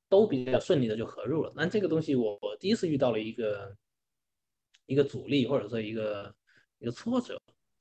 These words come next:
但是最后还是顺利合入了。那这个整个中间的这个过程中，我自己去，去，自己去那个复盘的时候，我就想，呃，对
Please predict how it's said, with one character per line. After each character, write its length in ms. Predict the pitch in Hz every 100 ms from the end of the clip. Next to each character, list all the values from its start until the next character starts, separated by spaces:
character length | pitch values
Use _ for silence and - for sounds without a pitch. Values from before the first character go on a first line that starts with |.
| _ -
但 140 | 185
是 80 | 180
最 220 | - 208
后 160 | 196 151
还 160 | 131
是 60 | 143
顺 140 | 170
利 120 | 151
合 80 | 117
入 160 | 110 151
了。 60 |
那 120 | 143 180
这 200 | - 202
个 100 | 175
整 280 | 123 117 107
个 80 | 143
中 320 | 170 143 175
间 160 | 175
的 80 | 180
这 100 | 160
个 80 | 151
过 140 | -
程 160 | 139 123
中， 240 | 120 120
我 100 | 110
自 160 | 98 -
己 140 | 120
去， 300 | 104 123 117
去， 760 | 117 - 120 110 107 107 104 120 _ _ _ _ _
自 160 | - 170
己 180 | 110 98
去 240 | - 127
那 100 | 120
个 80 | 117
复 240 | - 214
盘 180 | - -
的 100 | 135
时 100 | 117
候， 60 | 104
我 80 |
就 80 | 127
想， 160 | 131 117 _ _ _ _ _ _ _
呃， 440 | 120 113 107 107 - -
对 140 | 226